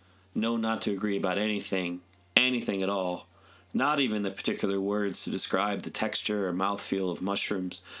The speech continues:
agree in a super, super, super majority, which is three-thirds or one hundred percent of people, that the United States impeachment process is beautiful.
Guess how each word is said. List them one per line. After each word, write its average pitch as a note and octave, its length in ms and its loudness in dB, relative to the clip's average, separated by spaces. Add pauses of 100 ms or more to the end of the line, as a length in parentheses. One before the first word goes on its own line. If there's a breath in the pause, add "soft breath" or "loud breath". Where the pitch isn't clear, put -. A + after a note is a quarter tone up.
(160 loud breath)
agree C3 580 0 (240 loud breath)
in G#2+ 140 2
a G#2+ 60 0
super, A2 500 2
super, G#2 420 0
super G#2+ 380 0
majority, F2+ 720 -2
which F#2 240 -2
is F#2 180 0
three-thirds G2+ 800 0
or F#2 260 0 (240 loud breath)
one G#2 160 0
hundred G2 300 0
percent F#2 320 0
of - 140 -6
people, F2+ 500 -4 (580 loud breath)
that G2 160 2
the G2+ 100 2
United G#2+ 360 0
States G#2 340 0
impeachment G2 480 -2
process G2 720 0
is F#2+ 380 0
beautiful. F2 720 -4